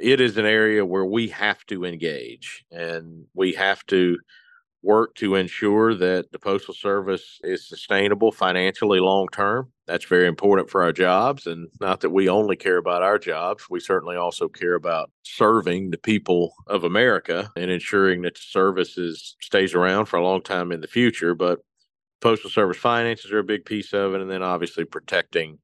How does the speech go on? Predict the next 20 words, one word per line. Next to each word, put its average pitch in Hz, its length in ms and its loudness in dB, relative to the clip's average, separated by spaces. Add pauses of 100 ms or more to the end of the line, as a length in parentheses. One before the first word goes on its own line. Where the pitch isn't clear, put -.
(100)
the 82 560 2
benefits 92 920 0
that 85 160 -2
are 82 120 0
afforded 85 520 0
to 82 140 -2
us 92 340 2
as 80 80 -12
federal 78 400 -6
employees, 107 640 2
protecting 78 560 -6
our 78 140 -4
right 82 240 -2
to - 80 -20
collectively 73 580 -6
bargain. 85 640 2
Those 85 320 2
are 82 300 4 (100)
constant 92 540 -2
priorities 80 640 0